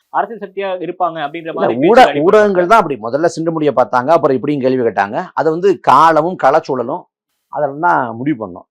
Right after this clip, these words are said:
Speaker 2: அதுக்கு வ-, இப்ப வந்து வாய்ப்பு இல்ல. இதை விஜயை பொறுத்த வரைக்கும் எ-, எம் ஜி ஆர் ஆட்சி அப்படின்னு சொல்றாங்க. அதுல வந்து அண்ணாவை காட்டுறாங்க.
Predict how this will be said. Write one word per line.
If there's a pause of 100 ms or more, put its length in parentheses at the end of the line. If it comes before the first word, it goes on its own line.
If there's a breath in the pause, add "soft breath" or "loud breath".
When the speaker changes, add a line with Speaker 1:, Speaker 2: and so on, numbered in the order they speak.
Speaker 2:
அதுக்கு
வ-,
இப்ப
வந்து
வாய்ப்பு
இல்ல. (260)
இதை
விஜயை
பொறுத்த
வரைக்கும் (400)
எ-,
எம்
ஜி
ஆர்
ஆட்சி
அப்படின்னு
சொல்றாங்க. (520)
அதுல
வந்து (440)
அண்ணாவை
காட்டுறாங்க.